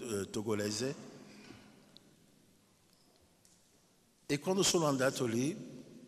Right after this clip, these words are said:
mi ero già preparato, perché come tutti sapete com'è la burocrazia, dappertutto è uguale. Dopo, quando è toccato a me, mi sono avvicinato e ho detto: "Scusi, sono venuto a chiedere informazione su cosa serve per,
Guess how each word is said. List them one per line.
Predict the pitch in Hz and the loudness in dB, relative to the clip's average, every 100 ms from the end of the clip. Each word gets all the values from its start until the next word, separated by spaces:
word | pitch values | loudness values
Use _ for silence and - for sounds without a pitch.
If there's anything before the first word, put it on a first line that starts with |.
| - - - - - - - - | -20 -20 -20 -20 -20 -20 -20 -4
mi | 123 | 2
ero | 127 | 2
già | 123 120 | 2 0
preparato, | - 113 110 113 123 131 | -2 -2 -2 0 -2 -4
perché | 110 117 120 - - - - | -6 -6 -8 -10 -18 -20 -16
come | - 123 120 | -6 -4 -4
tutti | 123 123 139 139 135 | -6 -6 -4 -6 -6
sapete | - 113 120 120 127 | -6 -6 -6 -4 -4
com'è | 131 127 | -4 -4
la | 120 110 | -4 -6
burocrazia, | 113 113 113 107 - 117 | -6 -8 -8 -6 -4 -4
dappertutto | 117 113 113 107 - 110 - 120 120 | -4 -6 -8 -10 -10 -10 -6 -6 -6
è | 117 | -8
uguale. | 104 104 98 104 156 - - - - - - - - - - - _ _ _ - - _ _ - | -6 -6 -6 -4 -6 -10 -20 -20 -20 -20 -20 -20 -20 -20 -20 -20 _ _ _ -20 -20 _ _ -6
Dopo, | 139 170 | -4 -2
quando | 185 196 | 2 2
è | 180 | 4
toccato | 175 135 151 185 | 2 2 2 2
a | 185 | 2
me, | 147 135 170 143 | 2 0 -2 -4
mi | 120 | -2
sono | - 131 | -2 -2
avvicinato | 117 117 - 113 110 117 165 180 240 - | -4 -4 -4 -4 -4 -4 -2 -2 -4 -8
e | 117 | -8
ho | |
detto: | 110 110 113 110 | -6 -6 -4 -4
"Scusi, | 104 - 151 139 131 117 - - | -6 -4 -2 0 0 -4 -8 -8
sono | - 147 | -2 0
venuto | 143 160 180 | 2 2 0
a | |
chiedere | 170 160 | 0 0
informazione | 151 - 139 127 123 - 139 151 | -2 -2 -2 -2 -4 -2 -2 -2
su | 170 - | -4 -4
cosa | 139 139 | -6 -4
serve | 143 - 135 151 | -2 -2 -2 -6
per, | 147 | -8